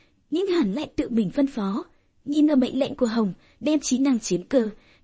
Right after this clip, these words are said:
để lại ở võ quán mới hiểu ra. Ai ơi, trí năng chiến cơ vương cấp giá, cả tuyệt đối vượt quá hai ngàn ức. La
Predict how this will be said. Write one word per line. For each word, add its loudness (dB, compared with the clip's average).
để 0
lại -4
ở -2
võ -8
quán -4
mới -4
hiểu 0
ra. -4
Ai -2
ơi, -2
trí 0
năng 4
chiến 0
cơ 2
vương 2
cấp -10
giá, -6
cả -2
tuyệt 4
đối 0
vượt -2
quá -4
hai -4
ngàn -4
ức. 0
La -2